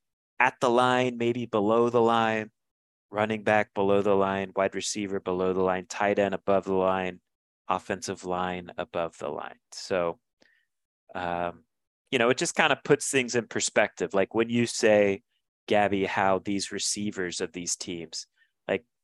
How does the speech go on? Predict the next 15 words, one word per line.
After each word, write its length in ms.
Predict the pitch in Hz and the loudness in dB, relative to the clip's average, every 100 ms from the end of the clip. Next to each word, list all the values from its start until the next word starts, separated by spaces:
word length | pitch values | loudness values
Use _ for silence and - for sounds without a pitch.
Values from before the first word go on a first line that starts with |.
| _ | _
pretty 240 | - 156 | 0 0
much 300 | 156 135 113 107 | 2 2 2 4
all 200 | 98 98 | 6 4
of 120 | 92 | 2
them 240 | 87 82 - _ - _ _ | -2 -2 -8 _ -20 _ _
are 120 | 98 92 | -4 -4
featuring 800 | - 104 - 110 98 92 90 90 _ _ _ _ | -4 -6 -4 -2 0 0 -4 -12 _ _ _ _
a 60 | 101 | -6
thousand-yard 760 | - 92 92 95 92 87 85 | 0 2 2 0 -2 -2 -2
receiver, 560 | 82 - 90 82 80 - _ _ - | -6 -8 -8 -6 -8 -8 _ _ -10
um, 360 | 82 82 - - _ _ _ _ _ | -6 -6 -8 -10 _ _ _ _ _
for 160 | - 101 | -8 -4
the 140 | 95 | -4
most 340 | 87 85 80 - | -2 -4 -4 -6
part. 300 | - 69 | -6 -6